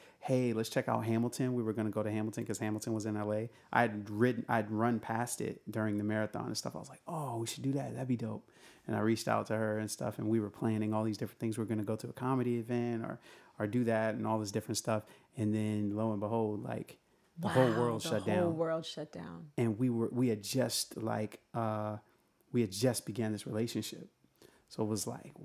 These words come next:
Speaker 1: "Whoa." And then I had to be quarantined and stuff like that. So I was literally at home for half a month, you know?
Speaker 2: Unbelievable.
Speaker 1: And we were just like, we just, we were literally just FaceTime,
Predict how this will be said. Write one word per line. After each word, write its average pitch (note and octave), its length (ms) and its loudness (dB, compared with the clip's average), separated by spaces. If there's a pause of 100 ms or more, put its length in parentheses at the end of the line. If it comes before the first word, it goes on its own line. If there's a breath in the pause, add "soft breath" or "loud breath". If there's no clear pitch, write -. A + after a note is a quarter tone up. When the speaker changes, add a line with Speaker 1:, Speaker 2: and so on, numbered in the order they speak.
(120)
Speaker 1:
"Whoa." D3 560 0
And A2 140 2
then G#2+ 220 0
I A#2+ 200 0
had A#2+ 240 -4
to - 80 -8
be G#2 120 -6
quarantined C#3+ 920 0
and A2+ 80 2
stuff - 240 -2
like A#2 180 0
that. C3 200 2
So A#2 140 -2
I A#2 80 4
was B2 180 2
literally A#2 380 0
at B2 240 -2
home B2+ 300 2
for A2 300 0 (280)
half - 320 0
a A2+ 60 2
month, A#2+ 440 0 (580 soft breath)
you A3 120 6
know? B3 140 6
Speaker 2:
Unbelievable. G3 800 4
Speaker 1:
And A#2 600 2 (220)
we C3+ 200 6
were A#2 280 2
just A2 340 -2
like, A2 240 -2
we A2+ 160 0
just, G#2+ 280 -2 (180)
we A#2 200 -2 (120)
were A#2 160 -4
literally G#2+ 500 -2
just - 400 -6
FaceTime, G#2 560 -2